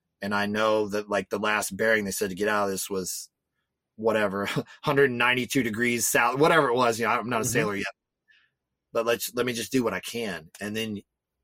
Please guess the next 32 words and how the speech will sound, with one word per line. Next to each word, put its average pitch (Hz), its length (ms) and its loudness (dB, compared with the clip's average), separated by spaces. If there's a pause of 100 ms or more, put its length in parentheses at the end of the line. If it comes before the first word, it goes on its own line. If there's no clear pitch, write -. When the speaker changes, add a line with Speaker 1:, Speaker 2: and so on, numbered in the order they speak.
Speaker 1:
it's 104 160 -6
amazing 120 520 0
though, 107 160 -2
when 104 120 -6
you 101 100 -6
make 113 220 0
it 107 120 -6
out 117 200 2
of 104 100 -2
that 95 220 -2
and 90 120 -8
you 92 80 -6
look 98 240 -6
back, 98 420 -2 (680)
the 98 120 -4
post-mortem, 107 840 -2
it's - 100 -16
like, 98 160 -6
"Oh, 101 340 0 (520)
okay, 101 200 -4
well, 92 100 -2
I 95 80 0
could 104 160 -8
have 90 100 -8
done 85 160 -8
this 87 240 -8
and 87 100 -8
that." 90 240 0
And 113 40 -2
Speaker 2:
Yep. 120 40 0
Speaker 1:
when 143 100 0
I, 90 180 -6